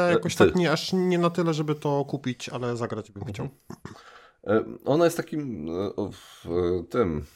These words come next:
Speaker 1: mm, o-, owi-, owinięta takim nimbem, e, że to, wiesz, top sto B G G chyba jest, nie?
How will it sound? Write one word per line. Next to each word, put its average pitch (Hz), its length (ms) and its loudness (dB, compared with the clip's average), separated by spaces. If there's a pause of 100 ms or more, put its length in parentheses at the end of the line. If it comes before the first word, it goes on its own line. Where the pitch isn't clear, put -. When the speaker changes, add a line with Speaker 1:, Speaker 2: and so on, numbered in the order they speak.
(160)
Speaker 1:
mm, 82 360 -4 (200)
o-, 76 180 -2
owi-, 92 260 -4 (140)
owinięta 85 600 -6
takim 82 340 -4
nimbem, 80 460 -2 (560)
e, - 40 -8
że 80 120 -10
to, - 200 -10 (120)
wiesz, - 180 -10
top - 260 -6
sto - 300 -4
B 87 160 -4
G 87 120 -4
G 104 140 0
chyba 95 280 -2
jest, 92 220 -2
nie? 101 160 -2